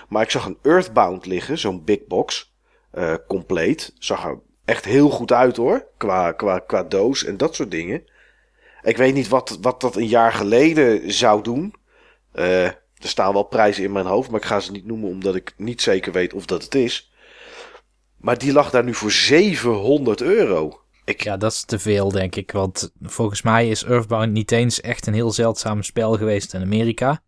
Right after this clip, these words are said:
Speaker 2: En hij is alleen daar uitgekomen.
Speaker 1: Ja,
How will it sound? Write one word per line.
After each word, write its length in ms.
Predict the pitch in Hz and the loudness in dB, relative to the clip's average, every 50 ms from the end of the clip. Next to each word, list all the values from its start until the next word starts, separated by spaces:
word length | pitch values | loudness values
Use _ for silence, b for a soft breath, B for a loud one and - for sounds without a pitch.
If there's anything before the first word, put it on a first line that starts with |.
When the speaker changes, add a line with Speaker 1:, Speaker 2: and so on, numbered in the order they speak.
| _ _ _ _ _ | _ _ _ _ _
Speaker 2:
En 160 | - 110 107 | -8 -4 -2
hij 100 | 107 104 | 0 0
is 120 | 104 - - | -2 -2 -2
alleen 320 | 107 107 113 113 113 113 | -4 -2 0 0 0 2
daar 240 | 110 113 110 113 107 | 2 4 4 4 4
uitgekomen. 680 | 113 123 123 - - 90 - - 85 82 80 80 90 _ _ _ _ _ _ _ _ | 2 0 0 -2 -6 -10 -8 -6 -6 -6 -8 -10 -14 _ _ _ _ _ _ _ _
Speaker 1:
Ja, 300 | - 92 110 131 - - | -4 -2 -2 -2 -4 -8